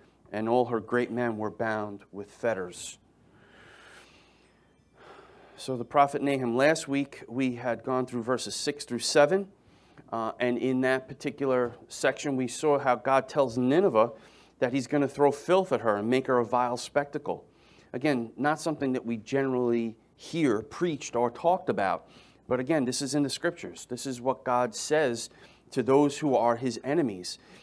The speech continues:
And today we're gonna see another contrast. Uh, we're always seeing the contrast between the elect and the reprobate, God's people and God's enemies, the seed of the woman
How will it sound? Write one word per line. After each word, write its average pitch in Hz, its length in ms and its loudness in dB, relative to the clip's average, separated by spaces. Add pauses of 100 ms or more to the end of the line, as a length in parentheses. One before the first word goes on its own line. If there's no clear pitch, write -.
(140)
And 127 160 0
today 170 240 6
we're 143 100 2
gonna 143 160 2
see 151 180 -2
another 143 220 4
contrast. 156 760 0 (400)
Uh, 117 180 -2
we're 139 180 8
always 170 300 6
seeing 151 320 2
the 123 80 -2
contrast 147 580 0
between 131 480 0 (200)
the 131 160 2
elect 139 480 8 (400)
and 127 120 0
the 123 80 2
reprobate, 110 560 2 (380)
God's 135 340 8
people 170 640 0
and 123 160 0
God's 120 360 -2
enemies, 95 520 -6
the 113 80 -8
seed 170 520 -4 (340)
of 123 220 2
the 127 80 4
woman 175 460 4